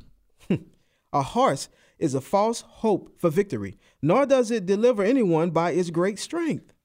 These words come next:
Behold, the eye of the Lord is on those who fear him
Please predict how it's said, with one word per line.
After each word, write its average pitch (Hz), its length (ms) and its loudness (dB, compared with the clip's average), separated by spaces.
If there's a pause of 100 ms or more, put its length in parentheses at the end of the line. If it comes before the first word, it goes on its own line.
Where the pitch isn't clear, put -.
(440)
Behold, 208 420 2
the 208 80 4
eye 202 220 2
of 220 100 0
the 226 100 2
Lord 196 280 2
is 180 120 -2
on 170 300 2
those 160 300 2
who 196 100 -6
fear 240 480 -2
him 139 580 -2